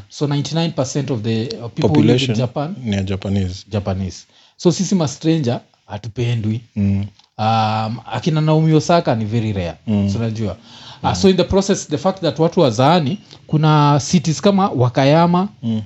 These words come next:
Speaker 1: Tokushima, Kagoshima na Kochi.
Speaker 2: Mm.
Speaker 1: Hizi ziko na home vacancy,
Speaker 2: Mm.
Speaker 1: vacancy
Speaker 2: Mm.
Speaker 1: rate
Speaker 2: Mm.
Speaker 1: of more than eighteen percent. Hao ziko empty
Speaker 2: Mm.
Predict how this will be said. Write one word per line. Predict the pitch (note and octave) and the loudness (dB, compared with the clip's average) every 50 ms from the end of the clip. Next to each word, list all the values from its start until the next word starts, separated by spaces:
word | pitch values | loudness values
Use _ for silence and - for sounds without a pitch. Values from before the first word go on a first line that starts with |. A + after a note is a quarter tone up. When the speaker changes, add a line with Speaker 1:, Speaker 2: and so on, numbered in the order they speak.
| - - - _ _ _ _ _ | -10 -18 -20 _ _ _ _ _
Speaker 1:
Tokushima, | - F3 E3+ D3+ - - - C#3 B2 - - - G3 G3 F3+ F#3 F#3 F#3 F#3+ G#3 - _ _ _ _ | -2 0 0 0 -2 -2 -4 -2 -2 -2 2 4 4 4 4 2 0 -2 -2 -6 -10 _ _ _ _
Kagoshima | - - C3 B2+ B2+ C3+ B2 - - - A3+ G#3+ G#3 F#3+ F#3 E3+ | -4 -2 -2 0 0 -2 -2 -2 -2 0 0 0 2 2 0 -2
na | D3 C3+ | -4 -6
Kochi. | C3+ - - F#3 F3 F3 - - G#2 - - | -4 0 2 2 2 2 -2 -6 -8 -6 -4
Speaker 2:
Mm. | - A#2 G#2+ G#2+ A2 - - _ - | 0 0 0 0 0 -4 -8 _ -2
Speaker 1:
Hizi | E3+ F#3 F#3 F#3+ | 0 2 2 2
ziko | D#3+ F3+ - E3 | 0 2 0 0
na | D3+ D3 | 0 0
home | B2 - F3+ F#3 F3 | 0 0 0 0 2
vacancy, | C#3+ D3+ E3+ E3 - D#3+ D3 - - D3 C3+ C#3+ G#3+ - _ _ _ _ - A2 | 2 0 0 0 0 -4 -6 -6 -6 -8 -8 -8 -10 -12 _ _ _ _ -8 -2
Speaker 2:
Mm. | A2 | 0
Speaker 1:
vacancy | D3+ F#3 F3+ F3+ F#3 E3 D3 - - C#3 A#2+ G2+ - | 2 2 2 2 -2 -2 -2 -4 -6 -8 -8 -4 0
Speaker 2:
Mm. | - | 2
Speaker 1:
rate | D#3 D3 G#2+ - - - _ _ - | 2 2 0 -2 -10 -14 _ _ -6
Speaker 2:
Mm. | - A#2 A2 A2 | -4 -4 -4 -2
Speaker 1:
of | B2 C#3+ C3+ - - | -2 -4 -4 -2 0
more | D#3+ E3 E3 D3+ | 0 0 2 0
than | D#3 C#3+ C#3+ - | 0 -2 -4 -4
eighteen | C#3+ C#3 C3 C3 - D3 C3 | -6 -4 -4 -4 -6 -6 -6
percent. | B2+ A#2+ G2+ - - A#2 F#2 F2 - _ _ _ _ _ _ _ _ _ _ _ _ _ _ _ _ _ - | -6 -6 -8 -6 -6 -10 -10 -10 -12 _ _ _ _ _ _ _ _ _ _ _ _ _ _ _ _ _ -2
Hao | - E3+ F3 F#3 F#3+ F#3+ | 4 4 6 6 6 4
ziko | D#3 D3 - G3 F#3 - - | 2 0 -2 -2 -2 0 2
empty | A3 A#3 A#3+ A#3 - - - F3+ D3+ A#2 - - | 2 2 2 0 -4 -4 -4 -2 -2 -2 -4 -2
Speaker 2:
Mm. | B2+ A#2+ A#2 A#2 A#2 | 0 2 2 2 2